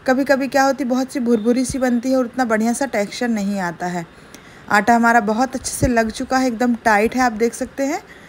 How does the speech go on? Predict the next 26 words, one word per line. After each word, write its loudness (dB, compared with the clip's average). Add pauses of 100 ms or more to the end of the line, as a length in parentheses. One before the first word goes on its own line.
(380)
अब 2
इसको 0
हम 2
थोड़ी 0
देर 0
के -6
लिए 0
छोड़ -2
देंगे, 0
दस -2
मिनट 0
के -8
लिए, -2
जिससे -6
कि -4
बढ़िया -2
से -2 (360)
rest 0
हो 4
जाए 4
और 2
अच्छे -4
से -4
तैयार 2
हो -2
जाए। -4